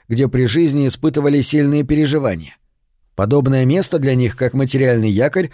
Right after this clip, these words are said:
от которого они отходят сотни на две метров. Но чтобы дальше?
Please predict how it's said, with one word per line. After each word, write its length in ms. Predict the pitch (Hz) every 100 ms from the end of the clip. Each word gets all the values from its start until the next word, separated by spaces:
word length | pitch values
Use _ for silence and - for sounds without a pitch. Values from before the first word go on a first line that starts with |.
| - -
от 140 | 101
которого 380 | - 123 185 165
они 180 | 147 135
отходят 420 | 120 - 175 170
сотни 340 | - 147 143 175
на 120 | 165
две 180 | 147 156
метров. 440 | 127 90 - _ _ _ -
Но 160 | 95 107
чтобы 360 | - 101 90
дальше? 560 | 78 90 160 170 -